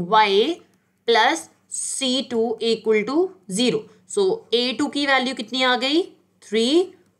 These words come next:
बी टू की वैल्यू टू आ रही है और सी टू की वैल्यू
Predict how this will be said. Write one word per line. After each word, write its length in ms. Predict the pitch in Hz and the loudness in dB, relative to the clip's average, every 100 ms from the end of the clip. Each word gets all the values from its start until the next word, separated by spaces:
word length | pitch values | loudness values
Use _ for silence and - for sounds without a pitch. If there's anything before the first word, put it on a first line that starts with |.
| - | -14
बी 320 | 151 220 269 | -4 -2 -2
टू 180 | 262 269 | -2 -6
की 220 | 254 254 | -2 0
वैल्यू 540 | 233 202 202 233 330 370 - _ | 2 2 2 0 0 -2 -10 _
टू 180 | 226 220 | -4 0
आ 120 | 247 247 | 2 2
रही 200 | 254 254 | 2 0
है 200 | 277 370 - _ - | 0 -2 -6 _ -2
और 280 | 180 185 - | 2 2 -2
सी 400 | - - 277 294 | -10 -6 -4 -2
टू 140 | 294 226 | -2 -4
की 180 | 247 | -2
वैल्यू 500 | 220 185 196 233 349 | 0 2 2 2 0